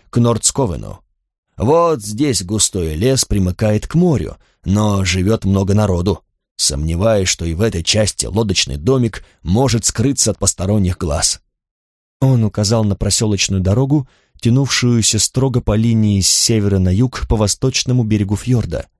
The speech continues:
Городки сменялись плоскими сельскими пейзажами, а те, в свою очередь, вновь городками. По крайней мере, на этой стороне фьорда едва ли мог скрываться убийца Поула Холта.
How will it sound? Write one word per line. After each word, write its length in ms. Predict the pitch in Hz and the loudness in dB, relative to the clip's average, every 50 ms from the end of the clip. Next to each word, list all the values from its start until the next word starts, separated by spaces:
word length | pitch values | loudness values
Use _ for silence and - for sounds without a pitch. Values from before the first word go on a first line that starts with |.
| _ _ - - - - - | _ _ -20 -20 -20 -12 -6
Городки 600 | - 117 110 120 127 123 123 - - - 143 139 | -2 0 2 4 4 2 0 -2 -4 -2 0 0
сменялись 480 | - - 117 113 120 123 117 110 104 | 0 2 2 2 2 2 0 0 -2
плоскими 560 | - - 120 123 127 120 - - - 110 107 107 | -2 -2 0 0 0 0 0 0 0 0 2 2
сельскими 500 | - - 120 113 98 - - - 104 101 | 2 0 0 0 0 0 0 0 0 0
пейзажами, 760 | - 107 101 98 92 87 120 127 113 95 78 60 58 55 - - _ _ - - | 0 0 0 0 2 2 2 0 0 -2 -4 -6 -6 -8 -10 -14 _ _ -6 -2
а 320 | 95 92 87 82 80 82 | 0 2 2 2 0 0
те, 160 | - - 151 | 0 0 0
в 80 | 139 - | 0 0
свою 260 | - 101 92 90 87 | 0 2 2 0 0
очередь, 560 | - 82 82 - - 80 65 65 - - - _ | 0 -2 -4 -4 -4 -6 -6 -8 -10 -12 -6 _
вновь 400 | - 110 107 110 117 123 - - | 0 2 2 2 2 0 -2 -4
городками. 720 | - 123 117 110 104 90 - - 73 58 57 53 50 - - _ _ _ _ _ - - - - | -2 0 2 2 2 0 -2 -4 -6 -6 -6 -8 -10 -12 -16 _ _ _ _ _ -20 -20 -10 -4
По 140 | - 82 80 | -4 -2 -2
крайней 460 | - 95 95 110 113 110 104 98 95 | 0 0 2 2 2 2 2 2 2
мере, 320 | 98 107 110 107 107 107 - | 2 2 2 2 0 0 0
на 200 | 110 104 110 - - | 0 0 0 0 0
этой 260 | 113 110 - - 85 | 0 0 0 0 -2
стороне 420 | - - - 82 85 82 78 76 | -2 -2 -2 -2 -2 -2 -2 -4
фьорда 520 | - - - 147 135 - 87 - - 95 - _ _ _ _ _ _ - | -6 -6 -4 -2 -2 -2 -2 -6 -8 -8 -10 _ _ _ _ _ _ -4
едва 420 | 104 110 117 101 107 110 139 156 | 0 0 2 2 2 2 2 2
ли 100 | 147 139 | 2 2
мог 200 | 127 127 131 123 | 2 2 0 0
скрываться 580 | - - - 107 107 104 123 131 - - - 113 | -2 -4 -2 -2 0 0 0 -2 -2 -2 0 0
убийца 520 | 110 107 104 113 117 113 107 - - 131 | 0 2 2 2 2 2 0 0 -2 -2
Поула 400 | 123 - 117 110 104 101 104 113 | 0 0 2 2 2 2 0 -2
Холта. 520 | 110 - 127 110 90 85 - - - - | -2 -2 -2 -2 -2 -4 -6 -8 -8 -10